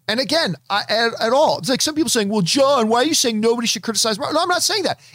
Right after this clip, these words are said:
If Denis Villeneuve was asked, "Hey, what do you think about comic book movies?" And he just basically said, "You know what? They're not for me. I, I, you know, they don't personally mean a lot to me.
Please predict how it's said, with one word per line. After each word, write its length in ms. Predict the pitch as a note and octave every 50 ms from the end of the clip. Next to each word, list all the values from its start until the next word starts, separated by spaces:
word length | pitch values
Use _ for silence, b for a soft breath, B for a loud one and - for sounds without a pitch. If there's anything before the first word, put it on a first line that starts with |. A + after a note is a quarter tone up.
| B B
If 180 | B3 C4 -
Denis 280 | - A#3 A#3 B3 D#4 F4+
Villeneuve 320 | E4 D#4+ D4+ C#4+ C#4+ A3+
was 160 | B3+ A#3 E3
asked, 260 | F3 D#3+ D#3 C#3 - _ -
"Hey, 180 | - A#3+ G3 C3 B2+
what 240 | C#3 D#3+ G#3 B3
do 40 | C4+
you 160 | C4 C#4 C4+
think 220 | A#3 - A3 A3 G3
about 160 | F3 G3+ F#3+
comic 240 | - - G3+ G#3+ F#3+
book 140 | G3 D#3 -
movies?" 260 | C3+ C3 C3+ C3 -
And 100 | E3 E3
he 60 | E3+
just 200 | D#3+ F#3 F3+ -
basically 340 | - F#3 F#3 - - G3+ F3+
said, 220 | - - G3 G3+
"You 80 | C#4+ F4
know 100 | G4 G#4+
what? 200 | G#4+ G#4 G#4 -
They're 80 | C#4
not 220 | C#4 C#4+ C#4+ D4 -
for 100 | - B3
me. 280 | C4 C4 F#3 A#2+ - B B B B B B B
I, 120 | A#3 B3 -
I, 120 | A3+ A#3 -
you 100 | B3 B3
know, 160 | B3+ B3+ C#4
they 200 | G#3 E3 B3+ B3
don't 280 | G3+ C4+ C#4+ D#4+ D4+ -
personally 320 | - A#3+ A#3+ - - A3+
mean 160 | A3 G#3+ G#3+ G#3
a 60 | G3+
lot 200 | G3 F#3+ F#3+ -
to 100 | - D#3+
me. 260 | E3 E3+ E3+ E3 E3